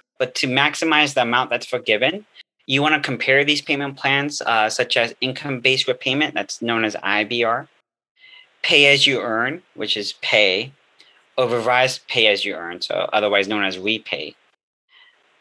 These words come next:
Uh, with any of these payment plans, the size of your monthly payment is not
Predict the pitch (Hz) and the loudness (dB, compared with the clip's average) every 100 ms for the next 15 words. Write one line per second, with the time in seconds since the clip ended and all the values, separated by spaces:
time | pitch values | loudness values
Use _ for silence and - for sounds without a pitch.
0 | _ 120 123 117 - 135 139 147 - - | _ 0 0 0 -2 -2 0 -2 -2 0
1 | 185 202 180 156 139 - 139 147 190 208 | 4 4 2 -2 -4 -2 0 0 -2 -2
2 | 240 - 131 - - 123 135 135 131 131 | -2 -2 -2 0 0 2 2 0 -2 -2
3 | 120 117 151 147 160 165 - 120 110 117 | -2 -4 -4 -4 -2 -2 -2 -4 -4 -2
4 | 117 123 | 0 -2